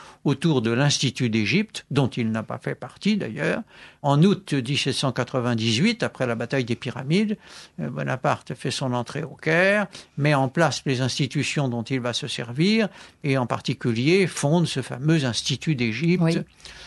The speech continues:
Speaker 1: quatre classes de chacune douze membres, dont Jomard ne, ne fera jamais partie. Jomard, euh, encore une fois, est un jeune. Alors,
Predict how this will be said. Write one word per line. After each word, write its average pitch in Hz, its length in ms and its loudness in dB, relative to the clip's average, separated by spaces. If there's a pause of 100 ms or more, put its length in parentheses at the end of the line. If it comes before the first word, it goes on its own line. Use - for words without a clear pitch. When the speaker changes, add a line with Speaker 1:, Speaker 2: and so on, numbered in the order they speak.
(140)
Speaker 1:
quatre - 300 0
classes 151 400 2
de 131 240 0
chacune 131 500 0
douze 120 300 0
membres, 165 480 4 (1120)
dont 190 200 8
Jomard 151 380 2
ne, 127 240 2
ne 120 300 -4
fera 165 320 0
jamais 147 260 0
partie. - 420 -4 (380)
Jomard, 156 400 0
euh, 139 300 -6
encore 123 320 -6
une 104 80 -8
fois, 175 340 2
est 120 80 -4
un 151 80 4
jeune. 127 380 4 (720)
Alors, 139 360 4